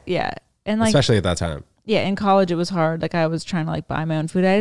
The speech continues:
Speaker 1: just ended up
Speaker 2: dining hall and stuff.
Speaker 1: Yeah, I was eating, like, peanut butter and jelly. That's it.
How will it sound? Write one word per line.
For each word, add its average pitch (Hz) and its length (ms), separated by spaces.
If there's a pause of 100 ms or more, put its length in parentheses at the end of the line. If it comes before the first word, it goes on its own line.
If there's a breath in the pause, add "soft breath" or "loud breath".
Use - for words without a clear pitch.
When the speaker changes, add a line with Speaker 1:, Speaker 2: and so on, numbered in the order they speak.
Speaker 1:
just 240 40
ended 233 140
up - 60
Speaker 2:
dining 95 240
hall 87 320
and 90 80
stuff. 87 240
Speaker 1:
Yeah, 165 260
I 180 40
was 208 140
eating, 233 160
like, 214 160
peanut 185 200
butter 175 140
and 156 80
jelly. 139 420 (560)
That's 175 180
it. 123 240